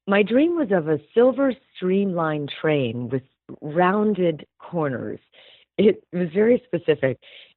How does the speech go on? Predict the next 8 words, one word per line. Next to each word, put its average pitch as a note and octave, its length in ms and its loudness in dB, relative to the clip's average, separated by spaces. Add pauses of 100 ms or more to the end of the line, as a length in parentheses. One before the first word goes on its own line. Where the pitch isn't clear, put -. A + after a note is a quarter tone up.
and G#3 120 4
it G#3 120 2 (200)
seemed D#4 260 0
to D4 80 0
be F#3+ 380 -2 (260)
traveling F3 560 -2
very G#3+ 720 4 (100)
slowly, C#3+ 640 -2